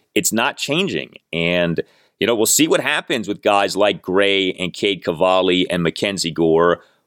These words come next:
but I don't think anyone feels great about things right now.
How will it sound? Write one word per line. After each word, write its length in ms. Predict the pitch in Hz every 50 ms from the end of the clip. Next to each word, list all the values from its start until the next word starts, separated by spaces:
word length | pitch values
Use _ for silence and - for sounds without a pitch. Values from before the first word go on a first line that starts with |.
| _ _
but 340 | - 92 95 95 - - _ -
I 140 | 110 127
don't 140 | 165 202 214
think 180 | 208 196 175 -
anyone 380 | 123 131 147 165 165 160 160 139
feels 260 | - 147 147 139 113
great 260 | - 107 110 123 131
about 280 | 127 92 82 73 - -
things 240 | - 76 73 67 76
right 200 | 78 76 71 -
now. 220 | 76 76 73